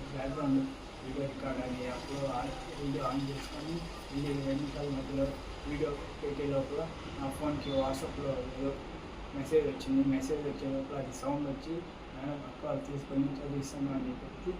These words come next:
తర్వాత అనే టైంలో వీడియో చేశాను.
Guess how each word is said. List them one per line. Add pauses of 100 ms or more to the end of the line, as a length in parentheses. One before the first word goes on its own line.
(240)
తర్వాత
అనే
టైంలో (1120)
వీడియో
చేశాను.